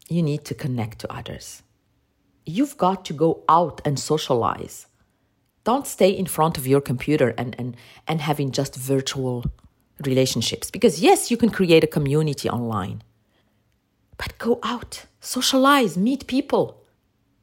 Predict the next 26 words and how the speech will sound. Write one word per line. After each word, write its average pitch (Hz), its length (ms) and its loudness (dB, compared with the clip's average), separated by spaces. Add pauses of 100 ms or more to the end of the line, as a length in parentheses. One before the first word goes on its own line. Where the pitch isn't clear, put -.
(120)
It's 233 180 -2
good 247 500 4 (260)
for 190 180 4
your 156 160 8
mental 135 300 2
health. - 400 -6 (840)
You're 233 140 6
not 240 180 6
alone 202 400 8
anymore. 135 520 0 (480)
You 214 100 2
don't 220 160 4
feel 226 200 0
lonely 190 640 2 (680)
like 175 360 -2 (600)
many 190 340 4
of 151 140 4
us 123 160 0
did 113 260 -2
during 120 340 -2
this 113 160 -6
pandemic. 107 680 -8 (960)
Create 226 600 4
bonds, 185 480 4
new 196 240 4
ones 226 640 0